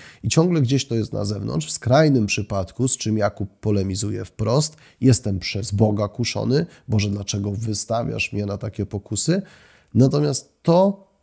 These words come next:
co mówimy w sferze języka, jednak język, e, kształtuje nasze myślenie,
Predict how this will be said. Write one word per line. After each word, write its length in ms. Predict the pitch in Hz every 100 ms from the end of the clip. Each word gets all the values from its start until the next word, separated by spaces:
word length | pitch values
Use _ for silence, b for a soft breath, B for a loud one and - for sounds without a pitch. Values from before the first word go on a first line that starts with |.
| -
co 100 | 135
mówimy 480 | 131 123 143 120 107
w 60 |
sferze 340 | - 101 107 104
języka, 560 | 98 95 90 107 120
jednak 440 | 107 98 101 - 113
język, 560 | 123 120 107 107 - _ _ _ 160
e, 60 | 104 104 98 - - - 104 - _ -
kształtuje 580 | - 117 107 - 170 127
nasze 300 | 98 104 104
myślenie, 720 | 107 101 - 98 90 110 -